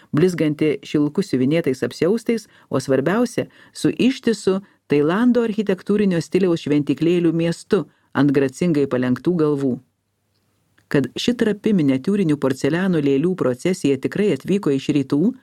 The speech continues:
byloja tamsios įkypos akys, žvelgiančios pro įstrižas paauksuotų kaukių išpjovas. Karnavalo kostiumai ne tik transformuoja tuos, kurie po jais slepiasi,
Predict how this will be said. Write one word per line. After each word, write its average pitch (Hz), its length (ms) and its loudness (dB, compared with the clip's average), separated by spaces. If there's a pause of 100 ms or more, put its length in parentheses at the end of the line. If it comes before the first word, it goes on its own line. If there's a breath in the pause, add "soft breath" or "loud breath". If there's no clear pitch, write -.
(440 loud breath)
byloja 170 480 2
tamsios 190 480 0
įkypos 180 560 -2
akys, 170 460 -2 (260 loud breath)
žvelgiančios 151 720 0
pro 151 240 2
įstrižas 185 640 0
paauksuotų 139 640 0
kaukių 156 400 0
išpjovas. 123 640 -6 (1800)
Karnavalo 202 480 2
kostiumai 202 480 -2
ne 165 100 0
tik - 220 -6
transformuoja 156 760 0
tuos, 151 440 -4 (260 soft breath)
kurie 139 240 2
po 131 100 0
jais 143 300 -2
slepiasi, 165 540 -2